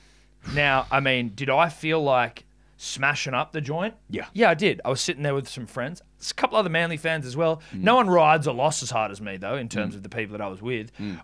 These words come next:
Speaker 1: I was inconsolable. I wasn't talking to anyone. I could, the conversation was going on around me, and
Speaker 2: Mm.
Speaker 1: I just sat there,
Speaker 2: Mm.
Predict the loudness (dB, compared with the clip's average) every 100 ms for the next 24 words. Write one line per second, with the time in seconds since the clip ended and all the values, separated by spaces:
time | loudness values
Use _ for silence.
0 | 2 2 2 -4 -8 -8 -8 -4 -4 -4
1 | -4 -2 -2 -6 -6 -6 -6 -12 -12 -12
2 | -10 -6 -6 -4 0 0 2 0 0 -6
3 | -8 -6 -8 -8 -10 -4 -4 -4 -6 -10
4 | -12 -12 -6 -4 -4 -4 -4 0 -2 -2
5 | -12 -12 -6 -2 -2